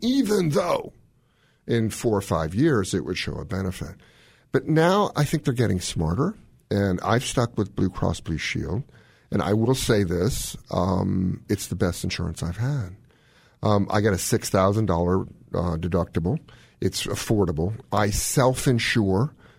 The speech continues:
that six thousand dollar deductible for my employees, and I've still made out like a bandit. Um, I'm saving seventy-two thousand dollars a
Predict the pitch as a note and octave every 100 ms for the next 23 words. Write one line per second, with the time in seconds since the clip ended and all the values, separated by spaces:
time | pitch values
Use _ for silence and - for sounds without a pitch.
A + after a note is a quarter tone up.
0 | _ G2 - A#2 - - F2 F#2+ F2+ F2
1 | E2 D#2+ E2+ F2 F2+ F2+ - E2 D#2+ D#2+
2 | D#2+ F#2 G2 - F2 E2 D2 D2+ G#2 A2
3 | A2 A2+ E3+ E3+ A2+ F#2 E2+ F#2 - D#2+
4 | F#2+ C#3 E2 - - - _ _ _ _
5 | _ - G2+ G2 F#2+ F#2 A2 - B2+ C3
6 | A#2+ F#2+ - G2+ F#2 - F#2+ F2 E2+ F2
7 | E2 D#2+ E2 E2+ - E2 D2